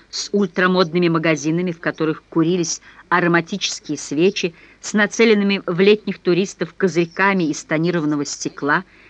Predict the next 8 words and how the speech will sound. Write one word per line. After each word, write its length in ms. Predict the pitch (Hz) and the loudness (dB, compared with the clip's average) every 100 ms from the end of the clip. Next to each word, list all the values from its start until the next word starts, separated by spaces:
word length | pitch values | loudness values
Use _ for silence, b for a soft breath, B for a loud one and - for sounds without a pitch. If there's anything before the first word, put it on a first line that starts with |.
| b b | b b
со 120 | 220 | -2
старомодным 580 | 214 214 220 254 214 233 | 2 2 4 4 4 4
алюминиевым 800 | 220 226 214 240 240 220 214 - - | 4 4 6 6 6 6 2 2 -2
вагончиком 800 | 175 190 185 220 214 - - 175 | 0 2 4 4 2 -4 -2 -2
закусочной, 840 | 160 160 - 214 - - 202 208 B B B | -2 -4 -4 -8 -6 -6 -4 -4 B B B
примыкающим 720 | 202 196 190 185 185 - 190 | 0 0 2 0 2 0 -2
к 40 | 160 | -2
булочной, 640 | 175 170 170 - 170 165 | 0 0 0 -2 -4 -4